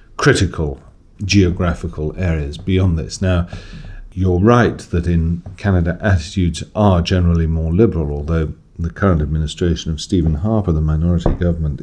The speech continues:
is very hostile to drug law reform. But this is creating tremendous problems now in Canada as well, with Harper's relatively hardline policy, because it is accentuating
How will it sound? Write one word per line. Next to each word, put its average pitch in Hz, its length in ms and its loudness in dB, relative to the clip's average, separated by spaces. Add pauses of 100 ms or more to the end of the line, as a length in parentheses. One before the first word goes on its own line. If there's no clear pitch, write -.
(120)
is 78 320 -6 (800)
very 82 220 2
hostile 85 580 0
to 82 300 0
drug 85 360 -2
law 78 180 -2
reform. 78 600 2 (580)
But 117 180 4
this 135 220 6
is 135 140 8
creating 110 640 6
tremendous 104 480 4
problems 92 500 4
now 87 220 6
in 80 140 2
Canada 78 560 0
as 71 180 -6
well, 69 480 -2 (100)
with 76 580 -6
Harper's 76 540 -4
relatively 76 540 -4
hardline 76 560 -4
policy, 85 540 -2 (720)
because 98 440 4
it 92 160 4
is 92 360 0 (120)
accentuating 87 1160 2